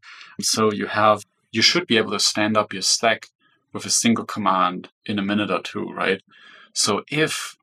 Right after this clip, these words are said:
worst case, you know, we've seen that <laughs> recently, right? An A W S data zone goes <laughs> down, right? And then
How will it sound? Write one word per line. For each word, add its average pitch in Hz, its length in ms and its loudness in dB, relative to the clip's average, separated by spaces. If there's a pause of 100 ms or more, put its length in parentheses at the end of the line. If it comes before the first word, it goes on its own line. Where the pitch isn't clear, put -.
worst 117 420 0
case, 110 500 0
you 107 60 -2
know, 107 260 4 (340)
we've 110 80 -4
seen 120 240 2
that 117 180 0
<laughs> - 0 -
recently, 110 500 2
right? 101 300 -2 (360)
An 110 80 -2
A 113 160 4
W 113 320 2
S 107 360 0 (280)
data 113 240 2
zone 104 300 2
goes 101 260 0
<laughs> - 0 -
down, 113 340 2
right? 120 500 -2 (420)
And 101 200 0
then 101 360 4